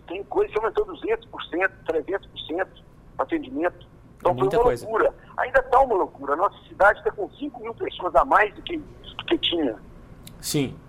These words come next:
Speaker 1: As
Speaker 2: É um
Speaker 1: empresas que vieram pra trabalhar pra Vale, chegou um monte de empresa aqui pra trabalhar pra Vale, pra limpar o rio, a outra pra fazer isso, a outra pra tirar o rejeito, a outra pra separar o minério da, da lama,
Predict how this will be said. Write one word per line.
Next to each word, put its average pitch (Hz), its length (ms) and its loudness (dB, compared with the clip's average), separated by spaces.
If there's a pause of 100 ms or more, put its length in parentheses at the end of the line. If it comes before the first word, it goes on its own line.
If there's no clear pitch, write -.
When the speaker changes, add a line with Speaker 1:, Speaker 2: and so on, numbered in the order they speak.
(720)
Speaker 1:
As - 140 4
Speaker 2:
É - 40 -6
um 381 40 -2
Speaker 1:
empresas 427 400 0
que 370 140 -14
vieram 311 340 2
pra 156 200 4
trabalhar 156 360 4
pra 123 160 2
Vale, 160 460 6
chegou 160 300 -10
um 170 120 -10
monte 226 240 -4
de - 80 -20
empresa - 400 -8
aqui - 140 -20
pra 139 100 -10
trabalhar 139 480 4
pra 143 160 2
Vale, 156 320 6 (340)
pra 180 100 6
limpar 170 220 -2
o 131 140 -4
rio, 180 200 -4
a 151 60 4
outra 185 280 2
pra 165 100 -2
fazer 135 240 -8
isso, - 240 -8
a 151 80 6
outra - 240 2
pra 165 120 -2
tirar - 440 2 (160)
o - 140 -18
rejeito, 349 500 -4 (240)
a - 100 6
outra - 240 4
pra 170 120 -2
separar 160 400 4
o 165 100 -2
minério 156 480 -6
da, 143 240 2 (220)
da 151 100 6
lama, 156 500 2